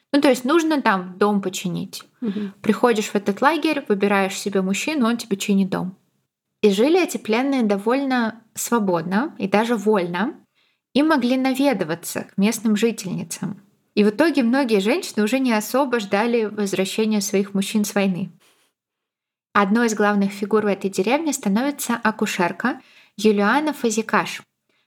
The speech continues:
Speaker 1: которая делала подпольные аборты, потому что прерывание беременности в Венгрии было запрещено. И, кстати, тут интересно, источники расходятся. Кто-то говорит, что в истории была только Юлиана Фазикаш,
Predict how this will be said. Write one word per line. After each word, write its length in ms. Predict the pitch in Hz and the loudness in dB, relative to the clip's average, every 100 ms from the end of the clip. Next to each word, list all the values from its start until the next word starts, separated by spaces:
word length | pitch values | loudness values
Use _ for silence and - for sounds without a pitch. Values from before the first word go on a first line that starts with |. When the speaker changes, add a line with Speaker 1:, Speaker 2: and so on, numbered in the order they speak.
| - | -2
Speaker 1:
которая 340 | 202 262 302 | 0 4 2
делала 300 | 220 233 254 | 2 2 0
подпольные 600 | 233 196 - 220 214 196 185 | 0 -4 0 2 2 2 0
аборты, 680 | 185 262 381 - 302 269 | 0 0 0 0 0 0
потому 300 | 262 196 214 | -4 -4 -2
что 160 | 226 202 | -4 -4
прерывание 640 | - 190 190 208 202 196 | -2 0 2 0 2 0
беременности 680 | 175 185 202 196 185 180 - | 0 0 0 0 -2 -6 -6
в 60 | 175 | -2
Венгрии 400 | 214 294 285 233 | 0 0 0 0
было 260 | 190 226 214 | 0 0 0
запрещено. 680 | 196 196 190 180 170 170 - _ _ _ _ _ - | -2 -4 -6 -6 -6 -6 -8 _ _ _ _ _ -2
И, 60 | |
кстати, 400 | 202 - 277 302 | 0 2 2 2
тут 220 | - 254 220 | 0 0 0
интересно, 680 | 208 202 180 - 262 185 - _ - | 0 2 2 0 -2 -4 -6 _ -4
источники 580 | 208 - 262 262 220 202 | -2 0 0 0 0 0
расходятся. 880 | 196 - 240 277 302 - 196 226 247 - - | -2 -2 0 0 0 -2 -2 -2 -4 -14 -14
Кто-то 360 | - 233 277 | 0 2 2
говорит, 300 | 220 208 240 | 0 2 0
что 140 | 247 208 | 0 -2
в 80 | 202 | -2
истории 360 | - 240 240 | 0 2 2
была 260 | 180 190 190 | 2 0 0
только 520 | 196 226 226 190 170 185 | 0 0 0 -2 -2 0
Юлиана 460 | 190 190 196 185 | 0 2 0 -2
Фазикаш, 720 | 190 190 190 190 190 269 - | -6 -6 -4 -2 0 0 -2